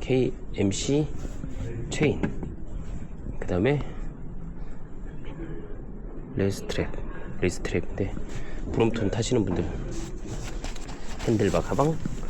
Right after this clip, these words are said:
프론트 가방, 새들 가방, 그 다음에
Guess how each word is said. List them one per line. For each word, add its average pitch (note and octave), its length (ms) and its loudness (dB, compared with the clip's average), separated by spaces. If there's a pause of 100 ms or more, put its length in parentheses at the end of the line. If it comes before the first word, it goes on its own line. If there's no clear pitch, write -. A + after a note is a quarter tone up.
(260)
프론트 - 280 2
가방, A#2 320 2 (1120)
새들 C3+ 280 4
가방, C3+ 320 4
그 - 1000 -4
다음에 A#2 280 2